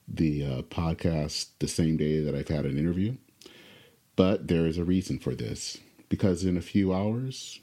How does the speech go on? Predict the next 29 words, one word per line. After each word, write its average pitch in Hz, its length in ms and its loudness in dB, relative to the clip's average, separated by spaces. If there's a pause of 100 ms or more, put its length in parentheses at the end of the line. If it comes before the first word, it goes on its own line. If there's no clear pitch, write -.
(160)
or 80 60 0
maybe 90 380 4
in 98 80 0
a - 20 -2
few 98 220 0
days, 69 600 -2 (600)
we 87 400 2 (240)
just 104 240 2
might 101 220 2
see 95 200 2
Russia 85 640 0
invade 76 520 0
its - 200 -4
neighbor 67 280 0
to - 120 -10
the 69 120 -2
south, 64 520 -6 (120)
Ukraine. - 580 -4 (1500)
In 92 100 6
a 87 80 2
short 120 340 0 (120)
news 107 320 2
conference 98 600 0
this 92 200 0
afternoon, 87 720 0
U 85 120 2
S 87 140 0
President, 82 540 -2 (180)
uh, 76 220 -2